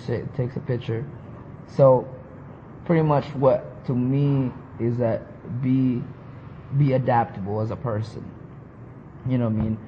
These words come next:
That's the basic understanding of that quote for me. But then to, I can take it to another level is that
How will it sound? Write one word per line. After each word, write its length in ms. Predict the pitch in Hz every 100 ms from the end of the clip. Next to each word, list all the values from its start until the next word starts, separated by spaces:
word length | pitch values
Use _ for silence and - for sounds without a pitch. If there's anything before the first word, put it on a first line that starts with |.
| - - - - - - - - - - -
That's 300 | 131 151 151
the 140 | 135 127
basic 840 | 117 - 135 131 139 139 160 139 - - - - -
understanding 680 | 127 107 - 120 113 110 113 - - -
of 180 | 110 104
that 220 | 107 -
quote 200 | - 104 -
for 120 | - 90
me. 260 | 107 - - - - - - - -
But 200 | 131 -
then 300 | 127 120 - - - -
to, 80 | - 123
I 100 | 131
can 240 | 139 131
take 260 | - 147 143
it 120 | 135
to 100 | 135
another 360 | 120 131 131 123
level 520 | 120 120 110 110 107 - 107
is 160 | 117
that 240 | 120 104